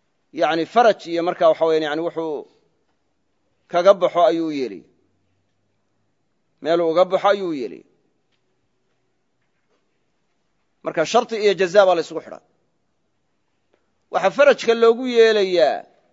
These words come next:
taqwada uu la yimid daraaddeed baa loogu yeelay. Marka taqwadii waa cillo,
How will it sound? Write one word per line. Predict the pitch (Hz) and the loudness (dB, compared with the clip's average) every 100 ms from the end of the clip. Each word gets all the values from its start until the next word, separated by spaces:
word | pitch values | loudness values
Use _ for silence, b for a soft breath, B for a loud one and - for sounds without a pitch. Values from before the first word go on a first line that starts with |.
| _ _ _ _ _ _ _ - | _ _ _ _ _ _ _ -4
taqwada | 180 214 262 233 | -2 4 4 4
uu | 196 180 | -2 -2
la | 202 | -2
yimid | 196 180 165 | -2 -4 -4
daraaddeed | 165 165 202 208 175 143 | -2 4 4 2 -4 -4
baa | 139 | -4
loogu | 131 117 | -4 -10
yeelay. | 98 71 _ _ _ _ _ _ _ _ _ _ _ _ _ _ _ | -14 -16 _ _ _ _ _ _ _ _ _ _ _ _ _ _ _
Marka | - 151 156 | -14 -4 -2
taqwadii | 175 135 196 185 | -2 -2 -2 0
waa | 165 143 | 0 0
cillo, | 170 135 | -6 -8